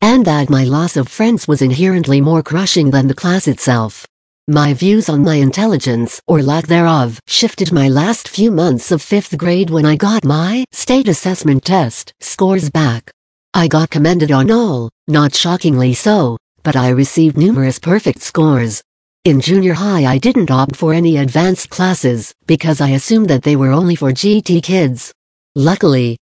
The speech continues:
my sixth grade English teacher strongly suggested I not make the same mistake going into seventh grade. He also set me up for another G T evaluation that summer. I took the test and made it. Finally.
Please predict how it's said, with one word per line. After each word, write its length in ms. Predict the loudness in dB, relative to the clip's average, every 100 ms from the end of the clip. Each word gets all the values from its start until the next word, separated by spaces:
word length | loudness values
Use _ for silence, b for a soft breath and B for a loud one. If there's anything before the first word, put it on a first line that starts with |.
| _
my 200 | 0 2
sixth 440 | 2 0 -4 -8 -2
grade 200 | 0 2
English 380 | 2 2 0 -2
teacher 400 | -2 0 2 0
strongly 500 | 0 -2 0 0 -2
suggested 680 | -2 -2 0 -2 -2 -2 0
I 100 | 2
not 280 | 0 0
make 200 | 0 0
the 120 | 0 -2
same 320 | 0 0 2
mistake 380 | 0 0 -2 0
going 280 | 0 2
into 220 | 2 0 -2
seventh 420 | -2 0 0 0
grade. 400 | -2 0 -2 -4 _ _ _ _
He 200 | -2 0
also 320 | 2 0 -4
set 320 | -4 -4 -2
me 100 | 0 0
up 140 | -2
for 180 | 0 2
another 360 | 2 2 0
G 280 | 0 0 0
T 240 | 0 0 0
evaluation 760 | 0 0 0 2 0 0 0
that 180 | 0 -2
summer. 320 | -2 0 0
I 160 | 0 -2
took 200 | -2 -2
the 100 | -2
test 400 | -2 -4 -2 0
and 120 | 0
made 300 | 2 2 2
it. 220 | -2 -6 -14 _ _ _
Finally. 640 | -6 0 2 2 2 0